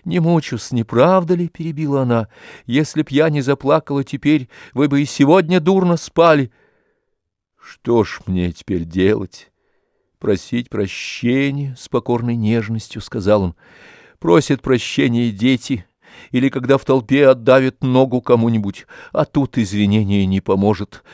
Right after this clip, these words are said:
говорила она, обмахивая опять платком лицо. «Однако, Ольга, если это правда, если моя мысль справедлива и ваша любовь ошибка,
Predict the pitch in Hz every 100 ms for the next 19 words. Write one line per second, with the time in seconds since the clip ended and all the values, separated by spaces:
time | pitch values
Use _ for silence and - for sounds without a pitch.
0 | - - 98 95 95 90 90 95 92 87
1 | 92 98 104 - 110 95 95 101 107 -
2 | 104 - 110 110 101 - - 120 - _
3 | _ _ _ _ _ _ _ _ _ _
4 | _ _ _ - 90 101 131 135 117 131
5 | 151 127 113 - _ _ _ _ _ 92
6 | 127 - 131 110 98 104 160 151 147 -
7 | _ _ - - 92 104 170 - 160 131
8 | 160 151 156 175 165 147 - 139 143 120
9 | 135 165 151 139 131 143 156 147 139 127
10 | 165 156 156 - 202 - 180